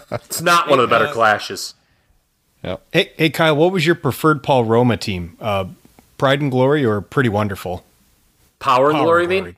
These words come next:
Speaker 2: Glory. Power
Speaker 1: Yeah,
Speaker 2: and
Speaker 1: Proud-
Speaker 2: Glory, yeah.
Speaker 1: <laughs> yeah. Oh, uh, Power and Glory for sure, although I do not, uh, hate Pretty Wonderful at all. I think, I think it was much better than Roma and the Horsemen.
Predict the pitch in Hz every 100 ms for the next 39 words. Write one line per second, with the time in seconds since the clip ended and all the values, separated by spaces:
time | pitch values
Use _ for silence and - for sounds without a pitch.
0 | _ 131 127 113 92 131 110 110 - 135
1 | 151 - _ _ _ - 175 127 - -
2 | 185 180 175 165 - _ - 208 233 240
3 | 220 240 262 262 185 - 185 208 180 170
4 | 175 - 135 151 170 156 123 120 127 -
5 | - _ _ _ _ _ 127 120 110 110
6 | - _ _ _ _ 117 127 113 120 101
7 | 95 92 87 98 87 87 82 - _ _
8 | _ _ _ _ _ _ _ _ _ _
9 | 147 190 196 - 143 196 196 156 151 123
10 | 117 127 139 - 127 127 110 110 107 104
11 | 98 92 90 - 82